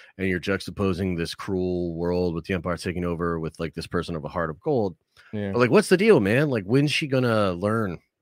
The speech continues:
Speaker 1: that she can't, <laughs> like, she literally, every episode is, like, her screwing
Speaker 2: I know,
Speaker 1: the
Speaker 2: hey.
Speaker 1: mission up, you know?
Speaker 2: Yeah,
Speaker 1: So,
Speaker 2: yeah, she
Speaker 1: I don't
Speaker 2: puts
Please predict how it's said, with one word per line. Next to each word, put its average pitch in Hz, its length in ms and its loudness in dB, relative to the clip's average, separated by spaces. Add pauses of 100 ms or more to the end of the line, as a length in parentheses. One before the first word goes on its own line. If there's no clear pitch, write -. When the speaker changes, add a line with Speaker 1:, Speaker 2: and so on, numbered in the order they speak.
(520)
Speaker 1:
that 110 160 2
she - 120 -4
can't, 127 380 -2
<laughs> - 40 -10
like, 117 300 -2
she 180 120 -2
literally, 233 380 4 (100)
every 196 300 6
episode 170 240 0
is, 131 80 0
like, 123 100 2
her 139 380 2 (560)
screwing 165 600 2 (160)
Speaker 2:
I 127 80 6
know, 131 160 6
Speaker 1:
the 120 60 6
Speaker 2:
hey. 131 80 6
Speaker 1:
mission 120 220 2
up, 139 260 2 (100)
you 127 140 -4
know? 135 240 0
Speaker 2:
Yeah, 180 120 4 (140)
Speaker 1:
So, 113 120 -2
Speaker 2:
yeah, 87 120 2
she - 200 -12
Speaker 1:
I 120 40 -8
don't 185 80 0
Speaker 2:
puts - 20 0